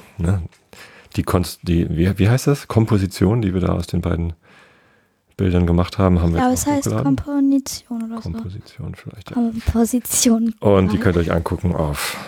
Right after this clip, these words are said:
Speaker 1: unserem Flickr-Account, beziehungsweise auf der Webseite mal mit uns Punkt klugschieders Punkt de. Genau, und wir haben,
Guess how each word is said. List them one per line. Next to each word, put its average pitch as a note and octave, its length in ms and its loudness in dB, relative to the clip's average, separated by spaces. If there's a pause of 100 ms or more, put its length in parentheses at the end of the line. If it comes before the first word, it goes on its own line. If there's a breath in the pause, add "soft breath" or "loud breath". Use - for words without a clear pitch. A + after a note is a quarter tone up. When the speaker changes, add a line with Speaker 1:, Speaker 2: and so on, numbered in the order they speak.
(120 loud breath)
Speaker 1:
unserem D2 380 -2
Flickr-Account, D#2 720 -4
beziehungsweise D#2 500 -4
auf - 80 -6
der F#2+ 120 4
Webseite F2 500 2
mal D2+ 240 2
mit D2 160 -2
uns - 460 -4 (1000 loud breath)
Punkt F#2 260 -4
klugschieders - 420 -6
Punkt - 280 -6
de. - 220 -6 (2250 loud breath)
Genau, G2+ 260 6
und G#2 200 4
wir G2+ 100 6
haben, B2+ 380 2